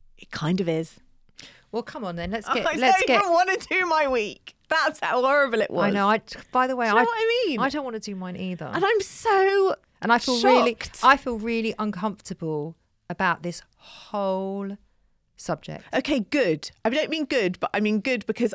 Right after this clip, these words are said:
Speaker 1: I feel really quite exposed by this week.
Speaker 2: Me too.
Speaker 1: In a horrible way.
Speaker 2: Me too. And I don't really know how I'm going to communicate effectively by saying what I want to say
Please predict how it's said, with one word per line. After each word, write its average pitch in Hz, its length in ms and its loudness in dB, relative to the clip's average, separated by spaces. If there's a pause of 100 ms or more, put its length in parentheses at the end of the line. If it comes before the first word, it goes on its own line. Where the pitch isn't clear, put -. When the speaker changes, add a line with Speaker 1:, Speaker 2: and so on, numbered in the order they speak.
(100)
Speaker 1:
I 214 240 4
feel 202 480 0 (100)
really 196 960 0 (760)
quite - 540 -2
exposed 147 680 -4
by - 140 -4
this - 220 -12
week. 110 380 -12
Speaker 2:
Me 180 140 -8
too. 139 320 -14
Speaker 1:
In 185 100 0
a 156 80 -4 (280)
horrible 190 920 0
way. 139 340 -4 (680)
Speaker 2:
Me 214 180 0
too. 151 460 -4 (120)
And 185 140 -2
I 196 40 0
don't 233 260 0
really 226 320 -2
know 185 180 -2
how 190 320 -4
I'm 180 140 -4
going 185 340 -4
to 175 300 -8
communicate 196 920 -4
effectively 151 880 -8 (1400)
by 196 100 4
saying 226 360 0
what 208 140 0
I 196 60 0
want 185 260 -8
to 180 100 -8
say 165 720 -4